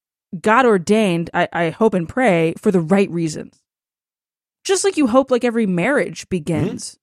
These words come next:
Speaker 2: Yeah.
Speaker 1: with, with, like, the full consent and
Speaker 2: Totally.
Speaker 1: freedom and desire. It's not to say that it doesn't become corrupted somewhere along the way. For speakers, I think a lot of times the corruption comes when money gets involved. Uh, it's not to say that you shouldn't be paid when you speak, and I,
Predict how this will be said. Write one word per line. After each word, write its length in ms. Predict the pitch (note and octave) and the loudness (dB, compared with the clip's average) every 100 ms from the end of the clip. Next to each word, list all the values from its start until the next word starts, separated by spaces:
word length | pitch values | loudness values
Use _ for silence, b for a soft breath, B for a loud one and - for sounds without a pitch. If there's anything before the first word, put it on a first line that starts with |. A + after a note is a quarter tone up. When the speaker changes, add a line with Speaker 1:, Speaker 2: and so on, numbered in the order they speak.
| - | -12
Speaker 2:
Yeah. 200 | B2 D#3 - - | -8 -10 -8 -6
Speaker 1:
with, 400 | F#3+ A#3 - _ | 4 4 4 _
with, 200 | F#3+ F#3+ | -4 -2
like, 200 | G#3+ F#3 | -2 -2
the 100 | F#3 | -4
full 460 | F3 - B3+ A3 G#3 | -6 0 4 6 4
consent 720 | - F#3+ F3+ - G3+ F#3 - - | 0 -4 -4 -2 -2 -2 -6 -8
and 200 | F3 D#3+ | -6 -6
Speaker 2:
Totally. 220 | - - | -2 0
Speaker 1:
freedom 320 | F3 E3+ D#3+ | 0 -4 -6
and 160 | - F3+ | -8 -6
desire. 500 | E3+ D#3+ D#3 D3 D3+ _ _ _ _ _ _ _ | -4 -2 -2 -4 -8 _ _ _ _ _ _ _
It's 160 | - | -2
not 160 | B3+ C#4+ | 0 0
to 80 | C4 | 0
say 140 | A#3+ | 0
that 100 | G3+ | 2
it 60 | F3 | 0
doesn't 180 | F3 E3 | -2 -2
become 180 | D#3+ | -6
corrupted 460 | D#3 - D#3+ - D3+ | -10 -8 -10 -8 -10
somewhere 260 | - D#3 D3+ | -10 -8 -8
along 200 | D#3+ D#3 | -8 -8
the 60 | |
way. 260 | D#3 - - _ _ _ _ _ _ - | -10 -12 -18 _ _ _ _ _ _ -10
For 340 | - G3+ F#3 | -2 0 -2
speakers, 460 | - D4+ D4+ F#3+ G3 | -2 -2 0 0 0
I 120 | F#3 | -2
think 140 | G3 | -2
a 40 | F3+ | 0
lot 140 | F3 | 0
of 40 | |
times 300 | F3 E3+ D#3+ - | 0 -4 -6 -8
the 140 | - | -8
corruption 440 | - F3+ - F3+ E3 | -4 -4 -4 -6 -6
comes 300 | E3+ D#3+ E3 | -6 -8 -6
when 180 | E3 | -4
money 380 | E3 F3 E3+ D#3+ _ _ _ - | -2 -4 -4 -10 _ _ _ -8
gets 180 | F3 F3+ | -6 -6
involved. 400 | D3+ D3 - _ _ _ _ - | -8 -8 -10 _ _ _ _ -6
Uh, 140 | E3+ - | -6 -2
it's 120 | G3 | 2
not 100 | A3+ | 2
to 60 | G#3 | 2
say 120 | G#3+ | 0
that 160 | F3+ | 0
you 60 | F3+ | -4
shouldn't 240 | - D3+ | -4 -2
be 100 | E3 | -4
paid 400 | C#3 F#3 F3 D#3 - | -4 -2 -2 -4 -8
when 160 | E3 | -8
you 60 | D#3 | -6
speak, 320 | - A#3 E3 | -2 -2 -2
and 100 | |
I, 100 | B2 | -6